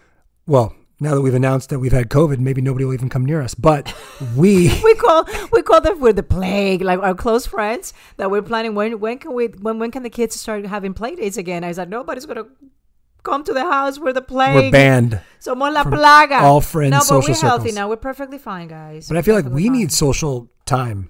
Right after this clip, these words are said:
Speaker 1: I mean, I haven't, we haven't done anything because, especially with my voice, I can't
Speaker 2: I did
Speaker 1: even
Speaker 2: it
Speaker 1: talk.
Speaker 2: before. At the beginning of covid,
Speaker 1: We had
Speaker 2: I, I had
Speaker 1: one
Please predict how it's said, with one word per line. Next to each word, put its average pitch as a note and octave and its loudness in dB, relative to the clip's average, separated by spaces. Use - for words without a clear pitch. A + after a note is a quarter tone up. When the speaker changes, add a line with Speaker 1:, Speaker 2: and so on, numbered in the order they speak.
Speaker 1:
I D#3 0
mean, C#3+ 6
I C#3 4
haven't, E3 0
we D#3 2
haven't C#3+ 0
done D#3 -2
anything D3+ -2
because, B2 -6
especially C3+ -8
with B2 -8
my A#2 -8
voice, D3+ -4
I B2 -10
can't - -6
Speaker 2:
I F4 -2
did C4 -4
Speaker 1:
even D4+ 0
Speaker 2:
it A3+ 2
Speaker 1:
talk. F#3+ 0
Speaker 2:
before. B3 2
At F#3+ -6
the G3 -4
beginning G3 -6
of A#3 -10
covid, G#3+ -2
Speaker 1:
We - -2
had - -2
Speaker 2:
I, F#3+ -4
I - -4
had G3+ 0
Speaker 1:
one - 4